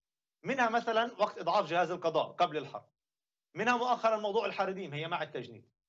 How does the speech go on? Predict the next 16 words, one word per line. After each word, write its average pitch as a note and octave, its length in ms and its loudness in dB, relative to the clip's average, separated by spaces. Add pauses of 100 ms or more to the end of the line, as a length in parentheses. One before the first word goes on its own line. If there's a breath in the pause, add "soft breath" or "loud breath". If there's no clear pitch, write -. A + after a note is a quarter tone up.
(1120)
رئيس A3+ 240 2
المعارضة A#3 440 4
لبيد G#3 320 -2
قال: G#3 220 2
"نتنياهو G3 640 -2
بدأ G3 520 0
بخطوات F#3 760 0
لإقالتها"، F#3 1000 -2 (1600)
لأنه D3+ 200 -4
مش D#3 100 -6
عاجبته، D3+ 580 0
مش A#2+ 120 -10
عاجبته D#3 420 0
مستشار F#3 480 0
القضائية F3+ 400 -2
بيروحها. F3 640 0